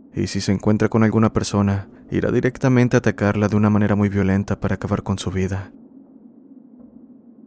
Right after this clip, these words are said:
Fuera de lo que se podría pensar, esto iba más allá de una mera historia de terror, pues a veces se escuchaban en el pueblo experiencias de personas que por andar solas por la noche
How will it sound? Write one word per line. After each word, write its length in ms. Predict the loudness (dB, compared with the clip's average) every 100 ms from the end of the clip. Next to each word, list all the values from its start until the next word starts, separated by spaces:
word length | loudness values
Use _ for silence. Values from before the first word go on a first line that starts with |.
| -20 -20 -20 -20 -20 -20 -20 -20 -18
Fuera 260 | 0 4 6
de 80 |
lo 80 | 4
que 100 | 2
se 120 | -2
podría 260 | 2 2 4
pensar, 500 | 2 2 2 2 -2
esto 220 | -2 0
iba 140 | 0 2
más 180 | 0
allá 240 | 0 2 2
de 80 | 4
una 140 | 4
mera 180 | 4 2
historia 300 | 2 -2 0
de 100 | -2
terror, 460 | -4 -2 -4 -4 -14 -20 -20 -4
pues 340 | 2 2 0 -6
a 100 | -4
veces 280 | 0 0 0
se 80 | -2
escuchaban 500 | 2 2 4 4 4
en 80 | 2
el 140 | 0
pueblo 520 | 2 2 4 -2 -2 -4
experiencias 640 | -6 -4 -2 0 0 0
de 80 | 0
personas 580 | 0 -2 0 2 2 0
que 140 | -2
por 160 | 0 2
andar 180 | 2 0
solas 300 | 0 0 -2
por 160 | -2
la 100 | 0
noche 440 | 2 0 -2 -6